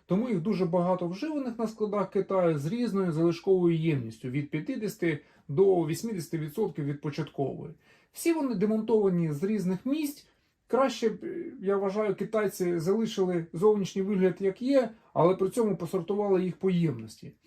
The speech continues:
Мені навіть колись попадалося оголошення у Вічаті: «Потрібен спеціаліст з відновлення зовнішнього пластику таких банок за допомогою лужних засобів». Наступна сей серія, двохсот елементи у ребристому пластиковому корпусі.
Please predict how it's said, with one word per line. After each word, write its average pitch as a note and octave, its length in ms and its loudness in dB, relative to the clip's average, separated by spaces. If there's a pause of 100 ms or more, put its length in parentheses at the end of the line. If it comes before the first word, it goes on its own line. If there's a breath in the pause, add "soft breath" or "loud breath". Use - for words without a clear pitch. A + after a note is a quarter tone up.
(260 soft breath)
Мені A#3+ 220 2
навіть A3 280 2
колись A3 260 0
попадалося G3 800 0
оголошення G3+ 680 0
у D#3+ 120 0
Вічаті: D#3 440 0
«Потрібен F#3 460 -2
спеціаліст G3+ 600 2
з D#3 100 -2
відновлення E3+ 720 2 (280 soft breath)
зовнішнього F#3 520 2
пластику A3 500 0
таких D#3 300 -4
банок C#3 280 0
за C#3+ 100 0
допомогою E3+ 580 4
лужних E3 320 2
засобів». C3 540 -4 (760 soft breath)
Наступна G3+ 520 -2
сей E3+ 320 0
серія, A3 520 0
двохсот G3 420 -2 (520)
елементи A#3 680 -2 (280)
у D#3+ 100 0
ребристому G3 640 2
пластиковому F#3+ 640 0
корпусі. C#3 680 -2